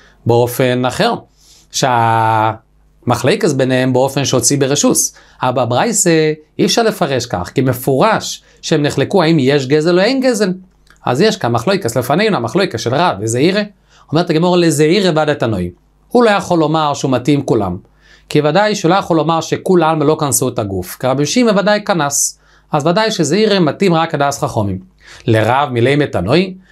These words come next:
והוא מתאים רק עם דס רבי שמעון. אומרת הגמרא לא, אמר לו חב דכולי עלמא כונסו גופו משום שבחון. ואוכל בהלוכה ואין מוירין כן כל מפליגי. תנא קמא אומר,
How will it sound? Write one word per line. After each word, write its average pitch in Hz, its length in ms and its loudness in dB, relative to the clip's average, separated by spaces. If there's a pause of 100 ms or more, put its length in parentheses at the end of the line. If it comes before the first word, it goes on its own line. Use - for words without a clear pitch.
והוא 135 120 2
מתאים 131 300 2
רק 139 180 0
עם 123 100 -4
דס 135 240 0
רבי 87 180 -4
שמעון. 202 360 0 (480)
אומרת 165 180 0
הגמרא 190 320 2
לא, 151 280 2
אמר 175 160 2
לו 139 100 0
חב 170 320 0
דכולי 196 420 2
עלמא 180 480 2 (100)
כונסו 180 440 0
גופו 170 400 2
משום 170 280 2
שבחון. 156 400 -2 (580)
ואוכל 113 360 2
בהלוכה 139 680 0 (100)
ואין 156 280 2
מוירין 160 400 2
כן 151 140 0
כל 160 80 -2
מפליגי. 110 420 -2 (580)
תנא 131 180 0
קמא 175 320 0
אומר, 156 440 0